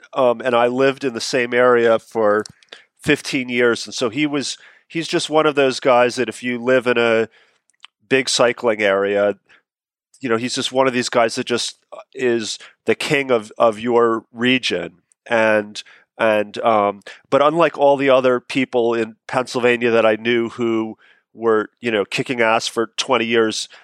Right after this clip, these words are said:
he, he was just, like, below the, the radar. You know, he, he was pro for a long time, but not on,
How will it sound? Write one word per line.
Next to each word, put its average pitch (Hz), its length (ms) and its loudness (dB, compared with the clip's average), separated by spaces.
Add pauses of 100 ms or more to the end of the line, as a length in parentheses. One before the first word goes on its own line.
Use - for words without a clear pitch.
(180)
he, 143 240 -4
he 139 160 -2
was 135 180 -4
just, - 240 -4
like, 131 180 0
below 131 360 2
the, 123 280 2
the 123 120 -2
radar. 107 520 0
You 107 120 -4
know, 107 60 0
he, 113 340 -6
he 123 160 -8
was 110 340 -4 (300)
pro 139 240 0
for - 180 -6
a 131 60 2
long 120 320 0
time, 120 320 0
but 113 140 -2
not 113 300 2 (560)
on, 110 520 0